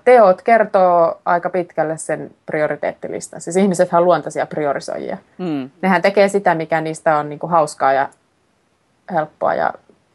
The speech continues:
Speaker 1: välttämätöntä.
Speaker 2: Niin, tai tärkeä, niin.
Speaker 1: Tai tärkeetä, niin. Ja no, mut aika pitkälle se mun mielestä kuitenkin menee niin, että jos, jos se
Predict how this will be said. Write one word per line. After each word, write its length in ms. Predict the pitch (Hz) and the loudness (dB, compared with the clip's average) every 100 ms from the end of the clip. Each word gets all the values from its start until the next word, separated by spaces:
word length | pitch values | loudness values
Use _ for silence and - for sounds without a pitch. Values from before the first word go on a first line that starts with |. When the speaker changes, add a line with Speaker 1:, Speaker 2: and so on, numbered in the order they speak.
| _ | _
Speaker 1:
välttämätöntä. 720 | 165 - - - - - 196 - | -6 -4 -8 -10 -10 -8 -8 -8
Speaker 2:
Niin, 220 | 202 160 160 | -10 -4 -2
tai 100 | 170 | 0
tärkeä, 420 | 131 120 - - | 0 -2 -6 -14
niin. 320 | 139 131 143 _ | -12 -14 -16 _
Speaker 1:
Tai 160 | 196 190 | 0 2
tärkeetä, 480 | 156 143 - - - - | 2 0 -6 -10 -10 -8
niin. 260 | 175 165 _ - - - | -6 -8 _ -20 -12 0
Ja 180 | 175 - | 0 2
no, 320 | 196 202 - - - _ _ _ - | -2 -2 -2 -8 -20 _ _ _ -12
mut 300 | 196 202 208 | -8 -4 0
aika 240 | 277 294 | 0 0
pitkälle 320 | - 170 165 160 | -2 -4 -6 -8
se 120 | 170 | -10
mun 160 | 160 | -10
mielestä 240 | 156 156 - | -10 -12 -6
kuitenkin 380 | 165 160 160 156 | -6 -6 -10 -8
menee 280 | 156 156 | -6 -4
niin, 200 | 165 170 | -2 -2
että 160 | 156 165 | -2 2
jos, 280 | 214 254 - | 2 2 -6
jos 420 | 180 170 233 - - | -2 0 0 -2 -2
se 240 | 190 | -2